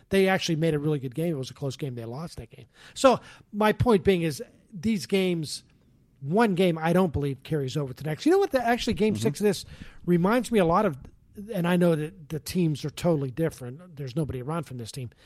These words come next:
Speaker 1: But the two thousand four Lightning that won the Cup,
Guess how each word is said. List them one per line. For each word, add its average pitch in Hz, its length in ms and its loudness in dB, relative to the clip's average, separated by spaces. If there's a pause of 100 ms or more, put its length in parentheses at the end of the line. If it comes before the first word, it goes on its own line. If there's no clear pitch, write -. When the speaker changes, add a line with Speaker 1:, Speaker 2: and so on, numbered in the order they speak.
(300)
Speaker 1:
But 185 100 0
the - 100 -2
two 285 220 6
thousand 240 400 2
four 202 420 2 (220)
Lightning 131 320 -6
that 131 120 -6
won 147 180 -2
the 123 80 -10
Cup, 165 340 -6